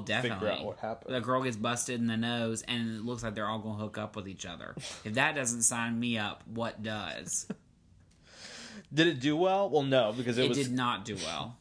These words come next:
Speaker 1: also just controversy-wise. But I don't,
Speaker 2: Exactly.
Speaker 1: did they show that in the first episode?
Speaker 2: What?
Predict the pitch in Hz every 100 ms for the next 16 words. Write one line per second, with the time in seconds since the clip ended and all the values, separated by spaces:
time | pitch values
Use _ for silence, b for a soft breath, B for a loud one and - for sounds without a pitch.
0 | - 120 117 117 104 107 110 - 117 110
1 | - - - 85 87 - - - 127 165
2 | 175 180 151 147 240 - 127 131 180 151
3 | 131 - 139 113 123 151 190 208 220 127
4 | 104 87